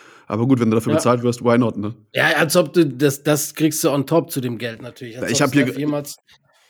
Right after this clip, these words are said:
Speaker 1: ich hab hier gerade diesen, diesen Adidas-Hoodie an, den wir beide geschenkt bekommen haben von Adidas. Also den trage ich auch und ich hab
Speaker 2: Yes.
Speaker 1: ihn umsonst bekommen. Die müssen mich dafür nicht mehr bezahlen. Also ich nehme die Klamotten for free und trag sie auch gern.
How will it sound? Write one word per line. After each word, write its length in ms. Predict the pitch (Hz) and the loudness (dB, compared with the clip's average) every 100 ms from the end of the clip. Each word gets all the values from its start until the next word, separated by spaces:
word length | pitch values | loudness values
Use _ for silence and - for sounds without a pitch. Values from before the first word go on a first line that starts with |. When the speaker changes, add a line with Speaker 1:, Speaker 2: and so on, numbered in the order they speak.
| _ _ _ _ _ - | _ _ _ _ _ -12
Speaker 1:
ich 120 | - | -8
hab 80 | 131 | -2
hier 100 | 147 | 2
gerade 220 | 127 131 | 4 4
diesen, 340 | 127 127 127 | 4 4 2
diesen 180 | 123 123 | 2 0
Adidas-Hoodie 640 | - 165 123 120 135 127 | 2 4 2 2 2 2
an, 100 | 123 | 4
den 120 | 123 123 | 2 2
wir 80 | |
beide 240 | 120 120 117 | 2 2 2
geschenkt 260 | 117 123 | 0 -2
bekommen 240 | 117 123 117 | -2 -2 -2
haben 80 | 113 | -2
von 140 | - | -2
Adidas. 320 | 120 113 107 | -2 -2 -2
Also 160 | 110 110 | -4 -4
den 260 | 113 110 110 | -4 -6 -4
trage 220 | 120 123 | -2 0
ich 80 | 123 | 2
auch 140 | 131 | 4
und 80 | 131 | 4
ich 80 | 147 | 4
hab 60 | |
Speaker 2:
Yes. 40 | 127 | 4
Speaker 1:
ihn 60 | |
umsonst 260 | 123 143 151 | 4 4 2
bekommen. 200 | 123 117 | 0 4
Die 60 | 131 | 4
müssen 180 | 151 | 4
mich 100 | 143 | 4
dafür 180 | 147 131 | 2 2
nicht 120 | 131 | 2
mehr 80 | 139 | 2
bezahlen. 340 | 123 123 147 110 | 2 2 2 2
Also 140 | 110 | 0
ich 80 | 120 | 2
nehme 100 | 123 | 0
die 60 | |
Klamotten 280 | 123 135 - | 2 0 0
for 120 | 151 143 | 0 0
free 200 | - 151 | 2 2
und 80 | |
trag 180 | 135 139 | 2 -2
sie 120 | - | 0
auch 120 | 104 101 | -4 -4
gern. 240 | 101 - | -10 -10